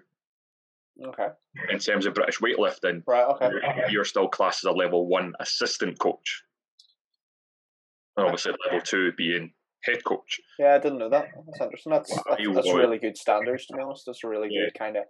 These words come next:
Speaker 1: mythology.
Speaker 2: So obviously Darren being the level two, taking me on as, as his assistant, I was then able to learn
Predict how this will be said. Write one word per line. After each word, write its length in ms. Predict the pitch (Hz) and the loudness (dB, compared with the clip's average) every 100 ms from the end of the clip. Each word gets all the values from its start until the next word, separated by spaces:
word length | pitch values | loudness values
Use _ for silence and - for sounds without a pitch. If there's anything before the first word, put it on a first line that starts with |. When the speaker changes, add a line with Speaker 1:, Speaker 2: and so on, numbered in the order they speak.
| _ _ _ _ - | _ _ _ _ -10
Speaker 1:
mythology. 560 | 117 110 104 117 139 139 _ _ _ _ _ | -2 2 4 2 -4 -12 _ _ _ _ _
Speaker 2:
So 300 | - 104 95 | 0 4 4
obviously 220 | 90 98 | 4 -2
Darren 400 | 92 101 101 98 | 0 2 2 0
being 220 | 92 95 | -2 -2
the 60 | 90 | 2
level 260 | 87 80 85 | 2 0 -2
two, 420 | - 151 98 90 _ _ _ - | -2 2 2 0 _ _ _ -6
taking 280 | 117 - 101 | -4 -2 -4
me 120 | 95 | 0
on 140 | 90 90 | 2 0
as, 120 | 85 - | -2 -4
as 220 | 92 92 - | -2 0 0
his 140 | 98 | 0
assistant, 540 | 90 135 - 95 85 - _ _ _ _ - | 0 0 0 -2 -4 -6 _ _ _ _ 0
I 160 | 90 | 2
was 200 | 90 92 | 2 2
then 160 | 92 92 | 0 0
able 180 | 90 - | -2 -2
to 100 | 92 | -2
learn 600 | 92 98 98 95 92 85 | 2 4 4 2 -2 -8